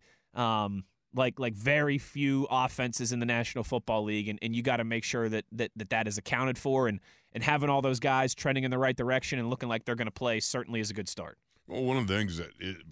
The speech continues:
Speaker 2: first of all, is just getting Minkah back. And by the way, you know, you don't think Minkah had this one circled on the calendar?
Speaker 1: Oh, you know it.
Speaker 2: You know it, baby.
Speaker 1: You
Speaker 2: I
Speaker 1: know
Speaker 2: mean,
Speaker 1: it.
Speaker 2: you think about it. Uh, y-,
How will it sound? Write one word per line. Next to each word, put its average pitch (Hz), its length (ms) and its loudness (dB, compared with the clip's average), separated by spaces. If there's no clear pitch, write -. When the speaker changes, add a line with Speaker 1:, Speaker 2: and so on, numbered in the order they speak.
Speaker 2:
first 131 280 -4
of - 80 -12
all, 65 80 -10
is 71 80 -10
just 87 200 -2
getting 87 260 -2
Minkah 82 380 -4
back. 64 280 -10
And 78 100 -8
by 107 200 0
the 98 120 -4
way, 82 300 -4
you 95 100 -2
know, 90 200 0
you 101 100 0
don't 131 140 2
think 101 200 0
Minkah 98 320 0
had 90 240 0
this 87 200 -4
one 78 160 -8
circled 98 440 -4
on 80 140 -6
the 64 80 -14
calendar? 120 580 -4
Speaker 1:
Oh, 110 140 -4
you 113 140 -4
know 151 240 2
it. 127 80 2
Speaker 2:
You 196 280 2
know 180 460 4
it, 107 160 -2
baby. 117 360 4
Speaker 1:
You 160 120 8
Speaker 2:
I 185 60 6
Speaker 1:
know 185 300 6
Speaker 2:
mean, 208 80 6
Speaker 1:
it. 120 120 -4
Speaker 2:
you - 160 -2
think 175 300 0
about 120 320 4
it. 107 260 -2
Uh, 123 200 4
y-, 123 160 -12